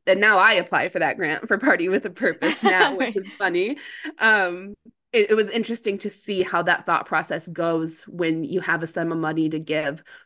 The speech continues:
Speaker 1: for many deserving
Speaker 2: Right.
Speaker 1: organizations. There's
Speaker 2: Right.
Speaker 1: always so many great applicants. There are so many great organizations in Broome County. I
Speaker 2: Right.
Speaker 1: know how competitive it is. So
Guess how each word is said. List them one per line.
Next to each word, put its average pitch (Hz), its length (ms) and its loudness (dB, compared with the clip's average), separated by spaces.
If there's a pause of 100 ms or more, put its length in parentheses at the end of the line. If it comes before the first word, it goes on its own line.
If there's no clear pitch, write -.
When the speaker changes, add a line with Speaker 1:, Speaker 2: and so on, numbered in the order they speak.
Speaker 1:
for 226 140 4
many 196 500 2
deserving 165 720 -2 (520)
Speaker 2:
Right. 175 140 0
Speaker 1:
organizations. 165 800 -2 (140)
There's 175 160 -2
Speaker 2:
Right. 156 80 -6
Speaker 1:
always 185 420 -4
so - 240 -4
many 262 240 2
great 165 240 -6
applicants. 165 640 -10 (240)
There - 180 -6
are 180 80 -6
so 226 560 -4
many 160 260 -4
great 156 200 -4
organizations 165 800 -6
in 165 120 -4
Broome 165 200 -6
County. 156 420 -8 (160)
I - 60 -16
Speaker 2:
Right. 180 320 -2
Speaker 1:
know 208 180 2
how 196 180 -4
competitive 156 640 -8
it 156 120 -8
is. 156 340 -8 (300)
So 165 540 -2